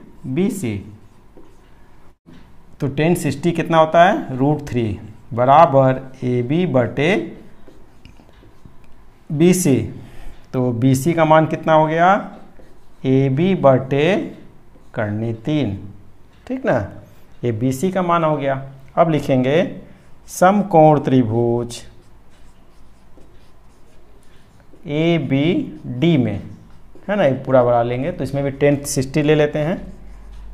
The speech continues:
tan thirty बराबर ए बी बटे बी डी, है ना, पूरा बी डी कितना, तो इसको लिख लेते हैं, tan thirty का मान एक बटे कर्णी तीन बराबर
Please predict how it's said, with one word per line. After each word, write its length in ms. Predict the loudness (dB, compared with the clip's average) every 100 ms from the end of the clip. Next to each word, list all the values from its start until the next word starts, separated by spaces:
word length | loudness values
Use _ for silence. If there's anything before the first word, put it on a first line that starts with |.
| -4
tan 320 | 2 4 2
thirty 460 | 2 2 2 0 0
बराबर 680 | 4 6 6 6 2 0 -2 -14 -20 -20 -20 -20 -20 -20 -20 -10
ए 220 | -2 0 0
बी 220 | 0 0
बटे 500 | 2 2 2 0 0 0 -4 -12 -20 -20 -20 -20 -20 -20 -16
बी 340 | -10 0 2 4
डी, 160 | 2 0 -6 -14 -20 -20 -20 -20 -20 -20 -20 -20 -12
है 80 | -4
ना, 100 | -4 -4 0
पूरा 160 | 0
बी 200 | 2 -2
डी 120 | -2 -4
कितना, 320 | -6 -6 -6 -6 -12 -18 -20 -10
तो 140 | -6 -4
इसको 240 | -4 -2
लिख 200 | -2 2
लेते 200 | 0 2 2
हैं, 220 | 2 -2 -6 -14 -16 -16 -14 -16 -16 -20 -20 -20 -20 -20 -20 -20 -20 0
tan 160 | 0 4
thirty 260 | 2 2
का 80 | 2
मान 260 | 4 4 2
एक 260 | 2 2 4
बटे 400 | 4 2 4 2 2 -2 -10 -20 -4
कर्णी 340 | -2 0 -2 -4
तीन 380 | 2 4 2 0 -6
बराबर 640 | -2 4 4 4 2 0